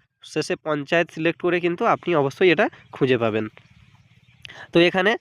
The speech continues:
আপনার রাজ্যের নামটা দিয়ে দেবেন, এখানে আপনার রাজ্যের নামটা দিয়ে দেবেন। তো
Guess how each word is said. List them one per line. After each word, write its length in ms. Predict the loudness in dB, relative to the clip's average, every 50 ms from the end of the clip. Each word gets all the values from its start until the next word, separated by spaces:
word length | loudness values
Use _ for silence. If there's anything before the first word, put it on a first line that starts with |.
| -6 -16 -8
আপনার 360 | -4 -2 -2 0 0 0 0 0 -4 -10 -14 -18 -20 -20 _ _ -2 0
রাজ্যের 360 | 0 0 0 -2 -4 -4 -2 0
নামটা 340 | 0 0 0 0 -2 -4 -4 -6 -10 -18 _ -20 -20 -20 -16 -6
দিয়ে 140 | 0 0 2
দেবেন, 240 | 2 2 0 0 -2 -4 -10 -16 _ _ _ _ _ _ _ _ _ _ _ _ -20 _ _ -20 _ _ _ _ -20 -20 -20 -20 -20 -20 _ _ _ -12 -6
এখানে 200 | -4 0 2 2
আপনার 260 | 0 0 0 -4 -2 2 2
রাজ্যের 280 | 0 0 0 -4 -6 -2
নামটা 320 | 0 0 0 0 0 -2 -2
দিয়ে 180 | 0 0 0 0
দেবেন। 160 | 0 -2 -2 -6 -6
তো 40 | -4